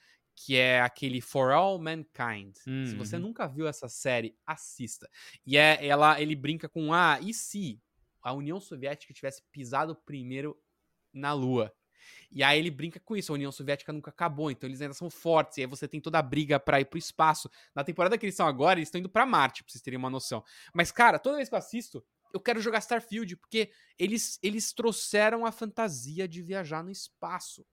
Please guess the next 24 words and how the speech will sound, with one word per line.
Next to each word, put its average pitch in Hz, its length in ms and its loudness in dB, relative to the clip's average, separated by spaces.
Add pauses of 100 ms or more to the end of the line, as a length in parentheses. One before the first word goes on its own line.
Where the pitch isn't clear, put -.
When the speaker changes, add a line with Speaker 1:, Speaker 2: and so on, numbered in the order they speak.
Speaker 1:
apesar 151 440 -6
de 160 100 -12
que 185 300 -16 (680)
é 151 100 -6
um 165 120 -6
jogo 160 400 -4
que - 160 -16
você 185 280 -12
fica 196 300 -12
fazendo 190 400 -8
teleporte 190 800 -6
de 151 100 -14
um 156 120 -12
lado 139 380 -6
pro 185 160 -8
outro, 135 360 -8
<laughs> - 40 -20
infelizmente, 147 680 -8
né? 127 120 -4
Eles 147 180 -4
quiseram 165 380 4
fazer 190 180 2
uma 175 100 0
coisa 147 300 4